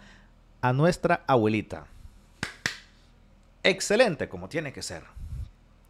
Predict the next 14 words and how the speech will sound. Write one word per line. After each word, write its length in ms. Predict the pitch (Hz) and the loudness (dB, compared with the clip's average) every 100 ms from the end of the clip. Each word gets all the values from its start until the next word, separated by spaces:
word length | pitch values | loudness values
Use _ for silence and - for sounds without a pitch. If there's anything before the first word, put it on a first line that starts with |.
| - | -6
Muy 160 | 107 147 | 0 4
bien, 200 | 180 214 | 4 4
Oscar 220 | 208 202 | 0 2
Domínguez. 400 | 185 233 233 - | 2 2 0 0
¿Quién 160 | - 214 | 0 2
se 80 | 214 | 0
pre-, 140 | - - | -2 -4
muchos 160 | 277 | 4
se 80 | 277 | 4
preguntarán 360 | 269 226 240 208 | 4 2 2 2
quién 160 | 185 | 0
es 100 | 196 | 2
Oscar 280 | 151 - 156 | 0 2 2
Domínguez. 400 | 165 208 180 - | 4 2 0 -6